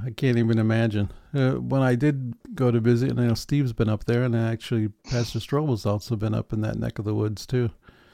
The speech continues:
Um, well, actually, there's no woods, but,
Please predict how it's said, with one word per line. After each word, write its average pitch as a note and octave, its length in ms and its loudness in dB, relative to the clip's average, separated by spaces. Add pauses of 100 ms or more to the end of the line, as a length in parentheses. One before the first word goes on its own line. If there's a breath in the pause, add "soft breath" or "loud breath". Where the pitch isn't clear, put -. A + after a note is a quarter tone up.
(400 soft breath)
Um, G#2+ 420 0 (260)
well, G#2+ 220 -8
actually, A#2 220 -8
there's F#2 180 -4
no G2 140 -4
woods, F#2+ 380 -4 (560 soft breath)
but, A#2 280 2